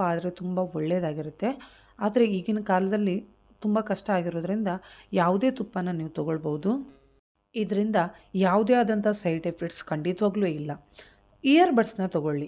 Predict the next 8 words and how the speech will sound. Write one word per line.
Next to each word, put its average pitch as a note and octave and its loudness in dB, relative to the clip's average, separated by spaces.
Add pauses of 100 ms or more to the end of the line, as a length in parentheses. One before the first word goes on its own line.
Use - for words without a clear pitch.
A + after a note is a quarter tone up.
(160)
ಇಯರ್‌ಬಡ್ಸ್‌ನ F#3 0 (300)
ತುಪ್ಪದಲ್ಲಿ A#3 2
ಒಮ್ಮೆ F3+ 2
ಡಿಪ್ F3 -2
ಮಾಡಿ D#3 -4 (280)
ಮೂಗಿನ A3+ 0
ಒಳಗಡೆ D#3 -4
ತಿರುಗಿಸಿ. E3 -6